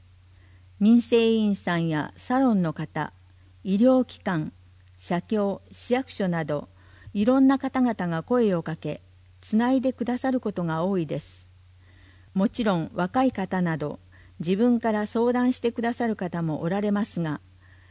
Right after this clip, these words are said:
なかなか自分からの相談は難しい方も多いように感じています。社協、地域でのつながり、相談窓口へのつなぎが大切ということでしょうか。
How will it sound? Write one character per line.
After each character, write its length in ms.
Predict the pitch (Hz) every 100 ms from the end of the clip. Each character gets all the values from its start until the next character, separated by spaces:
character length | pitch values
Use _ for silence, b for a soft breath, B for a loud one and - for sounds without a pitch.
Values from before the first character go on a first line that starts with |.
| b
な 120 | 185 185
か 140 | 220
な 140 | 208
か 280 | 202 190 185
自 200 | 185 190
分 220 | 208 254 247
か 140 | 247
ら 140 | 233
の 120 | 226 220
相 280 | 226 220
談 240 | 202 202 202
は 240 | 185 - -
難 400 | 185 190 254 269
し 200 | - 269
い 40 |
方 240 | 214 190 180
も 440 | 160 - 196 240
多 80 | 262
い 80 | 220
よ 160 | 185
う 60 | 175
に 100 | 156
感 280 | 165 175 170
じ 100 | -
て 100 | 170
い 120 | 160
ま 160 | 151
す。 360 | 170 - - - - - - - - - - - -
社 240 | - 175
協、 380 | - 202 185 - - - b b b -
地 220 | - 311
域 180 | 269 220
で 120 | 196
の 140 | 180 165
つ 140 | 180
な 160 | 180 185
が 120 | 180
り、 220 | 165 - - -
相 320 | - 247 262
談 280 | 262 240 233
窓 240 | 240 254
口 340 | 247 - -
へ 80 | 170
の 200 | 160 151
つ 160 | - 196
な 120 | 208
ぎ 140 | 220
が 220 | 208 196 -
大 200 | - 214
切 280 | 220 247 -
と 80 | 247
い 120 | 247
う 80 | 254
こ 120 | 247
と 120 | 240 214
で 100 | 175
し 140 | 180
ょ 80 | 151
う 40 |
か。 260 | - 131